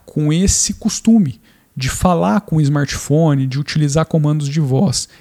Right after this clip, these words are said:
E muitas dessas pessoas esperam esses recursos em outros ambientes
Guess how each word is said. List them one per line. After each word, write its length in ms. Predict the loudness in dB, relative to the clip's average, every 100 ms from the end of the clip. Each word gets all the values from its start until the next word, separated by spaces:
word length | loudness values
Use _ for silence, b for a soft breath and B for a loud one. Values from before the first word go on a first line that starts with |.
| b
E 80 | 2
muitas 400 | 4 4 2 2
dessas 280 | 0 0
pessoas 400 | -2 -2 0 2
esperam 640 | 2 0 0 0 2 0 -2
esses 260 | -2 -2
recursos 640 | -2 -2 -2 0 -2 -6 -14 B B B
em 160 | 2 4
outros 400 | 4 4 4 6
ambientes 640 | 6 4 2 0 -2 -6